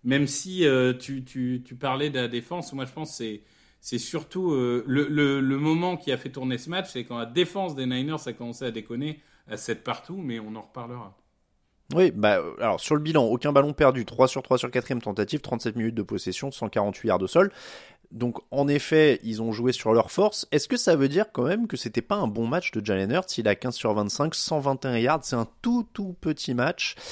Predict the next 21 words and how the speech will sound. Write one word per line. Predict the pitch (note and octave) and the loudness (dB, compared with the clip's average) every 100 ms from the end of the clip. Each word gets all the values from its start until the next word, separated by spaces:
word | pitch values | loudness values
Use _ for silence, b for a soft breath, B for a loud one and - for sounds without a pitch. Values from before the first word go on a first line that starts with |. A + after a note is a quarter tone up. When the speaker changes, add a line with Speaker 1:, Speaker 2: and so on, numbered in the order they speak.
| B B | B B
Speaker 2:
Alors, | - G#2+ | 2 4
je | A2 | 4
vois | B2+ D#3 | 4 4
que | D#3 | 4
Victor | C3 C3 C#3 B2+ | 0 4 6 6
est | |
d'accord, | A#2+ A#2 F3+ | 6 4 2
je | C#3 | 2
vais | A#2+ | 2
laisser | A2 C3+ | 2 0
Grégory | C3 C3 C3 C3+ | 2 2 2 2
commencer, | B2+ A#2+ A#2+ D#3+ F3 | 2 0 0 0 2
mais | C3+ A#2+ | 4 4
on, | A2+ - | 4 0
on | A2 | 4
va | G#2+ | 4
revenir | G#2+ B2 A2+ | 4 2 0
vers | G#2+ | 0
toi, | A#2+ | -2
Victor, | A2 - A#2 | -4 0 0
après. | G2 - F2+ | 0 -4 -14